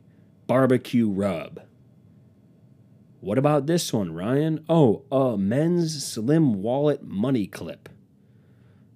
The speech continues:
Oh, hey, here's dad's gift. A knife that says "Best Dad" on it. That's not stupid. No, no, that's completely normal. You ever thought about getting your dad a multi-tool pen set? A nine-in-one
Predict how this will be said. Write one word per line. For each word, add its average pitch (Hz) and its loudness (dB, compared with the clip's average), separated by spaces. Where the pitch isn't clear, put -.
Oh, 185 6
hey, 156 2
here's 170 0
dad's 107 -4
gift. 131 -2
A 160 2
knife 160 2
that 110 -6
says 131 2
"Best 98 -2
Dad" 135 0
on 80 -6
it. 76 -14
That's 160 -4
not 101 -4
stupid. 113 -6
No, 208 0
no, 190 4
that's 139 2
completely 101 -4
normal. 127 0
You 131 0
ever 175 0
thought 175 -2
about 160 0
getting 160 -2
your 160 0
dad 151 2
a 90 -2
multi-tool 139 -4
pen 151 -2
set? 175 -2
A 98 -4
nine-in-one 151 2